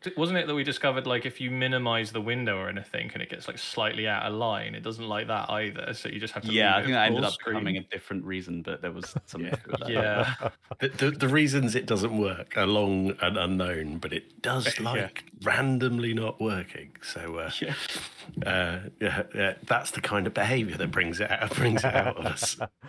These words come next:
Speaker 4: Um, it was, uh, yeah, what, it was right, right. After round one into round two, a coach just, just went missing, right?
Speaker 3: Yeah, we, it, it decided
Speaker 2: Hmm.
Speaker 3: to delete a coach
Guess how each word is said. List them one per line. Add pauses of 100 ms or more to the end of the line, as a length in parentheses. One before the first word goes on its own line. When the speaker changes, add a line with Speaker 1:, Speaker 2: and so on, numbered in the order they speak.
(360)
Speaker 4:
Um,
it
was,
uh, (480)
yeah,
what, (280)
it
was
right,
right. (140)
After
round
one
into
round
two, (100)
a
coach
just, (180)
just
went
missing,
right? (140)
Speaker 3:
Yeah,
we, (180)
it,
it
decided
Speaker 2:
Hmm.
Speaker 3:
to
delete
a
coach